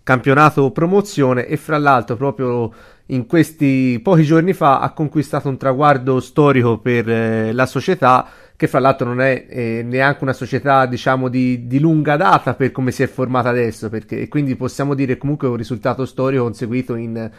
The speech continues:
in poco tempo, quindi un, comunque un, eh, una cosa importante anche per il territorio e la città stessa.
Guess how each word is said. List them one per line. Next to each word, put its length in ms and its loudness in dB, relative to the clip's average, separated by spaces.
in 160 -8
poco 240 0
tempo, 320 0
quindi 200 -4
un, 140 -6
comunque 400 -4
un, 240 -6
eh, 280 -6
una 140 0
cosa 240 2
importante 640 0
anche 200 -4
per 200 -4
il 220 -4
territorio 520 0
e 20 -2
la 80 -4
città 300 -10
stessa. 480 -12